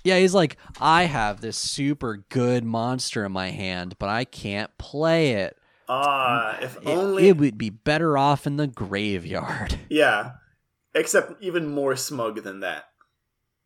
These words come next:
Speaker 1: Yeah. Uh, subtly hinting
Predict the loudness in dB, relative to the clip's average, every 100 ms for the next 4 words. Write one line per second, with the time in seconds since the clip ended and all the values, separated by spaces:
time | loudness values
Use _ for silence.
0 | -14 -6 -4 -4 -6 -18 _ _ _ _
1 | _ _ _ -4 -2 0 0 0 0 -2
2 | -4 2 4 4 2 0 -2 -4 -6